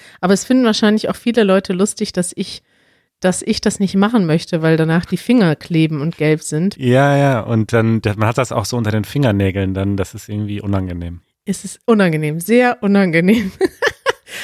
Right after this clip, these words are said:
Speaker 1: Meine, äh, Lösung ist jedoch nicht ein Messer, sondern Janusz.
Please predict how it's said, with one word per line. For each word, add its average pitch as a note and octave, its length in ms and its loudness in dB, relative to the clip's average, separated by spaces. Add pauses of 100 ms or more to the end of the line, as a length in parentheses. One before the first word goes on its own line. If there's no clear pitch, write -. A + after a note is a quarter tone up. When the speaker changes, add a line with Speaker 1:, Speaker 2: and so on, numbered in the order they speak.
(160)
Speaker 1:
Meine, C4 500 2
äh, G3+ 140 2
Lösung G3 460 2
ist - 140 -6
jedoch G3 220 0
nicht G#3 180 0
ein F#3+ 120 0
Messer, F3 380 2
sondern E3+ 380 0
Janusz. D3+ 600 0